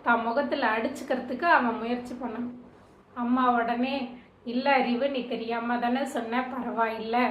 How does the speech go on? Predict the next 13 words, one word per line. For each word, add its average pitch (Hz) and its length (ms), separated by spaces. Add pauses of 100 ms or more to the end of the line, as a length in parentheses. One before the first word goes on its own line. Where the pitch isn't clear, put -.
(360)
நான் 226 220
உன் 220 160
மேல 240 260
வருத்தப்படல" 226 800
அப்படின்னு 254 460
சொல்லிட்டு 240 560 (480)
அவங்க 262 440
அறிவுக்கு 277 600
ஆறுதல் 247 720
சொன்னாங்க. 214 320 (200)
"இப்ப 240 320
சொல்றேம்மா, 262 580 (120)
உலகத்திலேயே 302 1040